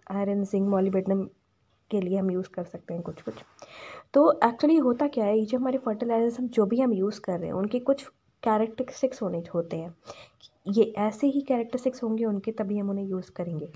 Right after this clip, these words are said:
हम जो फर्टिलाइज़र देखते हैं उसमें हमारा क्या होता है कि उसकी क्वालिटी बहुत अच्छी होनी चाहिए, उसका न्यूट्रिएंट कंटेंट हाई होना चाहिए और वो प्लांट्स को रेडीली अवेलेबल हो जाना चाहिए।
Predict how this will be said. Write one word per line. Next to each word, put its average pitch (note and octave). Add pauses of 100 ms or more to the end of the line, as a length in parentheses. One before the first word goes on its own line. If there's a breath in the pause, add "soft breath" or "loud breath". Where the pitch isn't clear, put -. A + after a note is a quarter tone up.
(380 loud breath)
हम B3
जो D4
फर्टिलाइज़र A#3+
देखते G#3+
हैं G3
उसमें B3
हमारा A#3
क्या A#3
होता G3
है A#3+ (580 soft breath)
कि D4+ (240)
उसकी B3+ (120)
क्वालिटी A3+
बहुत G#3+
अच्छी -
होनी G3+
चाहिए, G3+
उसका G#3+
न्यूट्रिएंट A3
कंटेंट G#3
हाई F#3
होना F3+
चाहिए F#3 (520 soft breath)
और G3+
वो C4+ (180)
प्लांट्स A3+
को C4
रेडीली A3+
अवेलेबल G3+
हो G3
जाना F3
चाहिए। F3